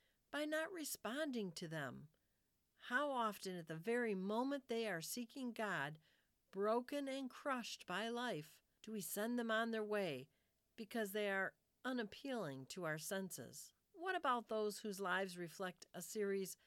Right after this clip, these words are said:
of unfortunate choices, those who find themselves feeling excluded from the church or society because they sense they are not accepted? Even those whose ideas seem strange and outside cultural norms.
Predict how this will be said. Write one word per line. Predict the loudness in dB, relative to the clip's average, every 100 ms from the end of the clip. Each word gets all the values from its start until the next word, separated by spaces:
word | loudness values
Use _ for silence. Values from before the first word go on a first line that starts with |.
| _ _
of | -2
unfortunate | 0 -2 -2 -4 -2 -6 -6 -6
choices, | -4 -4 -4 -10 -12 -4
those | 0 0 0
who | -4
find | 0 2 2
themselves | 0 -2 -2 -2 -2 -4 -8
feeling | -4 -2 0
excluded | -4 -4 -8 -4 -2 -2 -2
from | -6 -6
the | -6
church | -4 -4 -4 -8 -12 _ _ _
or | -4
society | -2 -4 -2 0 2 0 -4 -14 _ _ _ _ _
because | -4 2 2
they | 2 0
sense | 0 0 0
they | 0
are | 2
not | 2
accepted? | 0 -2 -2 -2 -4 -6 -8 _ _ _ _ _ _ _ _ _ _ _
Even | 0 2 0
those | 2 0
whose | -2 -2 0
ideas | 0 0 0 0 -2
seem | -4 -6 -6
strange | -2 0 0 0
and | -2
outside | -2 -2 0 0 0
cultural | -2 -6 -4 -4
norms. | -2 -2 -2 -4 -8 -12